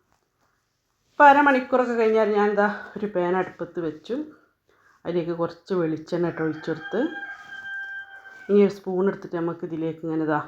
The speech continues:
ഞാൻ ചെയ്യുന്ന മാതിരി ഇങ്ങനെ കോരി ഒഴിച്ചെടുക്കാം. അപ്പോൾ ഫ്ലെയിം കൂട്ടി തീ നല്ലോണം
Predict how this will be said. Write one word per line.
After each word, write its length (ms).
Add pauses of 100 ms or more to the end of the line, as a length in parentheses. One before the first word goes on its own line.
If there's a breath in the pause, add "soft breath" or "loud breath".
(160)
ഞാൻ 100 (100)
ചെയ്യുന്ന 400
മാതിരി 300
ഇങ്ങനെ 160 (100)
കോരി 260
ഒഴിച്ചെടുക്കാം. 560 (840 soft breath)
അപ്പോൾ 160 (380)
ഫ്ലെയിം 300 (140)
കൂട്ടി 340
തീ 80 (160)
നല്ലോണം 360